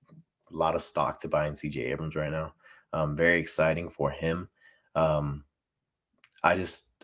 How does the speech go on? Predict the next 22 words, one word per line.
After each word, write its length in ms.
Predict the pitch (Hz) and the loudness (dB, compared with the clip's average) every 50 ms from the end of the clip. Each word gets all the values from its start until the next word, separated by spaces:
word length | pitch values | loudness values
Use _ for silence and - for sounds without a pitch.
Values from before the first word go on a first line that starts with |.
| _ - | _ -10
I 60 | - | -8
just 320 | - - - - - - | -8 -8 -10 -10 -8 -8
still 220 | - - - 85 82 | -4 0 2 2 2
think 180 | - 87 82 | 2 -2 -2
this 120 | 82 85 80 | -2 -4 -4
is 120 | 73 78 | -4 -6
a 40 | 78 | -6
good 220 | 71 - 73 71 | -4 -4 -6 -6
team, 200 | - - 76 71 | -4 -6 -4 -2
and 100 | 71 71 | 0 0
I 20 | 71 | 0
really 280 | 73 76 82 80 73 | 0 0 -2 -2 -2
think 240 | 73 - 78 73 - | -2 -4 -6 -4 -4
if 80 | - - | -6 -4
C 120 | - 80 | -4 -2
J 220 | 71 78 78 78 78 | -2 0 0 0 0
Abrams 260 | 78 - 80 76 - | -2 -2 -4 -6 -4
pans 280 | - - 80 76 73 71 | -4 -2 -2 0 2 4
out, 260 | 76 73 73 - - | 4 4 4 4 2
then, 240 | - 71 69 71 78 _ _ - - - - _ _ - | -2 -6 -6 -6 -10 _ _ -20 -20 -20 -20 _ _ -4
then, 220 | - 78 73 71 71 | -2 0 0 2 2
uh, 280 | 69 67 64 65 71 | 0 0 -2 -4 -6